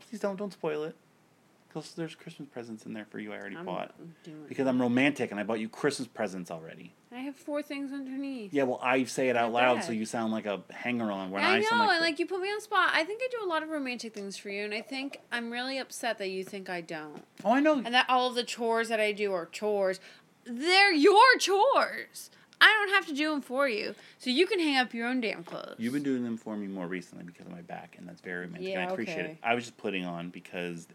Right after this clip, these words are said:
Speaker 1: it's my gimmick.
Speaker 2: That's, that's, really?
Speaker 1: Mm-hmm. Yeah.
Speaker 2: Okay.
Speaker 1: Yeah. Yeah. As soon as the show's over, I'm gonna tell you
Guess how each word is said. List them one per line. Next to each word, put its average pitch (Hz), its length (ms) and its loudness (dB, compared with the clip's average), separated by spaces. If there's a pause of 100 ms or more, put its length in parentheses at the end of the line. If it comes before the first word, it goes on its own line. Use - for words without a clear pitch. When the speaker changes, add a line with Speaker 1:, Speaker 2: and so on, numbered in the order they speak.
(100)
Speaker 1:
it's 87 260 -10
my - 80 -20
gimmick. - 420 -20 (1300)
Speaker 2:
That's, 170 340 -14 (100)
that's, - 400 -20 (200)
really? 233 300 -16 (340)
Speaker 1:
Mm-hmm. 214 180 -2 (180)
Yeah. 233 120 -4 (140)
Speaker 2:
Okay. 233 200 -20 (180)
Speaker 1:
Yeah. 240 120 -6 (540)
Yeah. 247 100 -2 (260)
As - 60 -20
soon 214 100 -6
as 185 60 -4
the 170 40 -8
show's 175 220 -2
over, 135 160 -2
I'm 123 80 -4
gonna 120 120 -6
tell 117 160 -8
you 104 200 -6